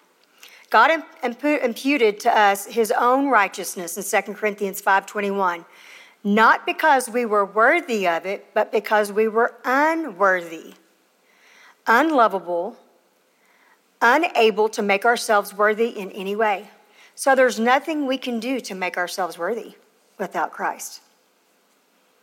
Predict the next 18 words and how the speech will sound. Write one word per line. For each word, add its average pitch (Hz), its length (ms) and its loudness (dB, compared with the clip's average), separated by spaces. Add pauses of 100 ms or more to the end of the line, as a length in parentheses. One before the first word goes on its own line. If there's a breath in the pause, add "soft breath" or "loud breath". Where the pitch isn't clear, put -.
(680 soft breath)
But, 220 320 4 (880)
and 202 160 -2
here's 226 360 2
the 302 100 -4
miracle, 262 600 2 (680 soft breath)
he 247 240 -2
actually 247 480 2
loved 247 360 2
us 226 160 -2
in 202 120 -8
spite 226 440 2
of 262 80 2
our 262 100 4
condition, 220 600 -2
knowing 277 440 0
that 226 240 0
we 247 160 -8
were 208 380 0